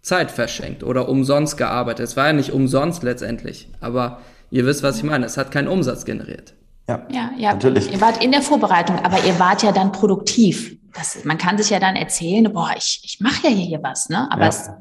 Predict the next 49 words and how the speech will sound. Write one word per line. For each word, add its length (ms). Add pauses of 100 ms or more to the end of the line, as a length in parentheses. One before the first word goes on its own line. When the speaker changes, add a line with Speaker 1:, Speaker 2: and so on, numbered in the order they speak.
Speaker 3:
die 100
Welt 180
da 60
draußen 320
sieht's 320
nicht. 300 (100)
Jetzt 200
aus 160
heutiger 400
Sicht 360 (240)
würdet 260
ihr 100
das 180
natürlich 380
mitnehmen 500
im 140
Storytelling, 920 (220)
ne? 140
Speaker 1:
Genau. 120
Speaker 3:
Das 160
heißt, 420 (180)
zeigen. 480 (540)
Speaker 2:
Und 120
Speaker 1:
War 80
Speaker 2:
es 60
Speaker 1:
so 80
Speaker 2:
war 160
Speaker 1:
eine 0
Speaker 2:
auch 120
Speaker 1:
Bubble 180
Speaker 2:
wirklich, 200
Speaker 1:
irgendwie 300
in 120
Speaker 2:
es 80
Speaker 1:
sich. 100
Speaker 2:
war 140
auch 160
wirklich 300
einfach, 520
wir 120
haben 100
uns 120
ja 80
auch 80
später 340
wirklich 240
so 140
kaputt 400
gelacht, 440